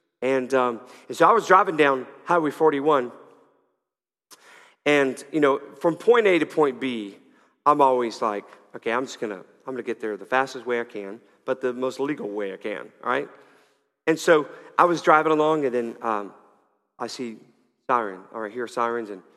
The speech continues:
I see flashing lights and, and a police officer, one of our finest here in Emerson,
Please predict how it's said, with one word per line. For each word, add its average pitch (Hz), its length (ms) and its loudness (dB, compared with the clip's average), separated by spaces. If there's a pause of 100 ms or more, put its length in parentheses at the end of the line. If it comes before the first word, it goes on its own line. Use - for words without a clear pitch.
(460)
I 104 40 -18
see 110 160 -10
flashing 113 400 -4
lights 104 340 -6
and, 92 140 -20 (760)
and 98 420 -10
a 104 60 -10
police 117 320 -10
officer, 98 440 -10 (260)
one 139 140 4
of 127 60 -2
our 107 100 -2
finest 143 580 2 (220)
here 147 160 4
in 165 60 2
Emerson, 143 400 -2